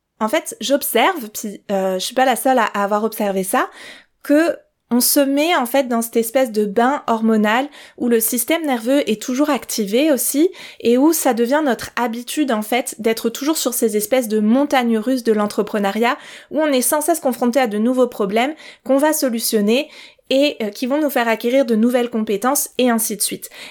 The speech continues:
Et en fait, à la fois, c'est quelque chose qui est assez stressant, évidemment,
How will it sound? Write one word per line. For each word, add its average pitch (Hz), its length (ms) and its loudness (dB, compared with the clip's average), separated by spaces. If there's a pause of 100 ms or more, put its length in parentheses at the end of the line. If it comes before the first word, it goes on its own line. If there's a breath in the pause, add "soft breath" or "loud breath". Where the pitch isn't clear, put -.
Et 233 120 0
en 240 60 0
fait, 359 200 -2
à 277 100 2
la 220 120 0
fois, 277 320 2
c'est - 300 -4
quelque 233 260 0
chose 277 220 -2
qui 220 140 -2
est 208 60 4
assez 233 440 0
stressant, 240 580 0 (160)
évidemment, 202 500 0